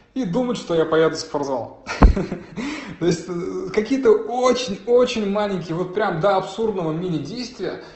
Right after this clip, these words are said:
если вам они кажутся слишком уже абсурдными, да, то вы их можете чуть-чуть увеличивать. Но самое главное, чтобы у нас не было сопротивления.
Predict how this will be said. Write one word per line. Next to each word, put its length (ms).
если 220
вам 200
они 160
кажутся 440
слишком 800
уже 200
абсурдными, 520
да, 160
то 160
вы 200
их 120
можете 380
чуть-чуть 340
увеличивать. 360
Но 80
самое 360
главное, 260
чтобы 400
у 40
нас 420
не 200
было 360
сопротивления. 920